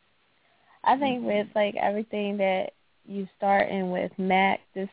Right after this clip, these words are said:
Speaker 1: year, of everything with the, with that's brain focus, the bridging of the minds, like, a lot of people are gonna wake up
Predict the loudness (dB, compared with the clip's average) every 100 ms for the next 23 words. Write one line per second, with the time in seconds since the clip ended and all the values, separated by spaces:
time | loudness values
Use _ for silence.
0 | -4 2 4 4 2 -4 -6 0 0 0
1 | -2 -2 -2 -4 -6 -8 -10 -10 _ _
2 | -10 -2 0 -2 -8 _ _ _ -2 -2
3 | -4 _ _ _ _ _ _ 2 4 4
4 | 2 0 0 -4 -2 -2 -4 -8 _ -8
5 | -8 -2 2 2 4 0 0 -2 -6 -4
6 | 0 2 4 2 2 0 -6 -10 _ _
7 | _ _ _ _ _ -4 2 4 4 0
8 | -8 0 2 4 4 6 6 2 -4 -8
9 | -8 -6 -8 -6 -8 -8 -12